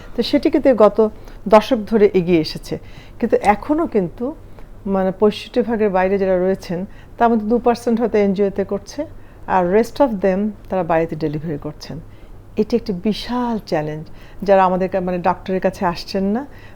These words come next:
বাড়িতে ডেলিভারি করছেন, সেইখানে ঘটছে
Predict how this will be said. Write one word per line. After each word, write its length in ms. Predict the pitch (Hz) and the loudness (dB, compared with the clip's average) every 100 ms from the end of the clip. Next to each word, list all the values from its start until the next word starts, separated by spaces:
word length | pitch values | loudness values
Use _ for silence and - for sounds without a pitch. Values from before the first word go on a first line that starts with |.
| - | -4
বাড়িতে 320 | 180 180 180 | 0 2 0
ডেলিভারি 440 | 175 185 190 214 | 0 2 2 2
করছেন, 460 | 214 226 - - 277 - - - | 2 -2 -4 -6 -8 -8 -16 -16
সেইখানে 600 | - - 254 254 220 196 | -6 0 2 2 2 0
ঘটছে 520 | 180 170 - - 240 | 0 -4 -4 -4 -4